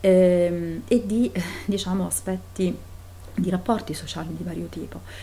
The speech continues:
Sembra un po' quasi di sentir riecheggiare lo stesso Galilei quando parlava, no, del libro della natura. Più o meno Goldoni ci dice lo stesso, cioè indagare la natura, ovvero quello che lui chiama il mondo. Eh, l'altro libro, ehm, con questa bella metafora, con cui,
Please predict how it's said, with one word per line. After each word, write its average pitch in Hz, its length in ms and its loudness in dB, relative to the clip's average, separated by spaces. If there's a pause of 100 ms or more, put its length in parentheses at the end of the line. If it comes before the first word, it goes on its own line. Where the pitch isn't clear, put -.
(360)
Sembra 220 260 6
un 185 80 2
po' 196 140 -2
quasi 180 300 0
di 180 100 -4
sentir 180 300 -2
riecheggiare 170 600 -4
lo 175 120 -6
stesso - 500 -4
Galilei 175 640 -4
quando 165 420 -4
parlava, 160 560 -6
no, 170 240 -6
del 170 220 -8 (100)
libro 180 320 -2
della 165 300 -8
natura. 175 400 -2
Più 180 160 -6
o 170 40 -2
meno 180 220 -2 (320)
Goldoni 180 340 0
ci 180 120 -8
dice 175 180 -8
lo 175 80 -10
stesso, 185 480 -2
cioè 170 140 -4
indagare 180 760 -2
la 175 120 -4
natura, 185 680 -4
ovvero 170 340 -6
quello 170 200 -8
che 170 60 -6
lui 175 120 -4
chiama 165 240 -6
il 165 80 -6
mondo. 165 1040 -8 (240)
Eh, 190 380 6
l'altro 196 540 2
libro, 170 440 0 (400)
ehm, 156 540 -4
con 180 140 -6
questa 175 240 -6
bella 170 200 -4
metafora, 165 520 -4
con 180 160 -2
cui, 208 280 4